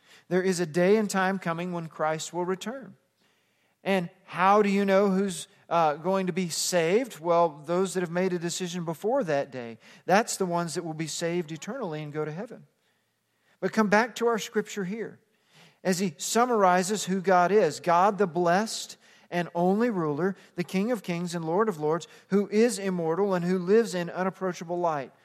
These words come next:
that no one has seen him, no one can see him. If you've got your Bibles, and I hope you do, turn back to First Corinthians fifteen. First Corinthians chapter fifteen. So you're gonna have to go a few pages to your right,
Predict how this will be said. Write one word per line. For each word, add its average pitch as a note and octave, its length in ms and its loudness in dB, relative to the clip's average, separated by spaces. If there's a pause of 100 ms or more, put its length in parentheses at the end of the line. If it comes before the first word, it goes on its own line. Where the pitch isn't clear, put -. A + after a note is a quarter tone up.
(220)
that D#3+ 160 -8
no D#3 220 -2
one F#3 400 -4
has G3 240 -4
seen C3 300 -10
him, D3+ 280 -10
no E3 160 -6
one F3 300 -6 (320)
can F#3+ 320 -6
see B2+ 300 -10
him. A2 300 -20 (1500)
If - 160 -18
you've F#3 100 -14
got A#3+ 240 -4
your D#3+ 80 -6
Bibles, D3 580 -6 (460)
and B2 100 -16
I A#2+ 160 -14 (180)
hope D3+ 180 -14
you C3+ 80 -14
do, C#3 200 -10
turn F3 240 -10
back E3 240 -6
to D3+ 80 -16
First D#3 300 -14
Corinthians C#3+ 460 -14
fifteen. B2 600 -18 (680)
First F3+ 260 -4
Corinthians E3+ 400 -6
chapter D3 300 -8
fifteen. B2+ 580 -14 (540)
So C#3+ 180 -4
you're C#3 140 -4
gonna C#3+ 160 -6
have C#3+ 120 -6
to D3 80 -20
go C#3+ 120 -4
a C3 60 -4
few D3 180 -14
pages C3+ 440 -10
to C#3 100 -14
your B2 100 -12
right, B2+ 300 -6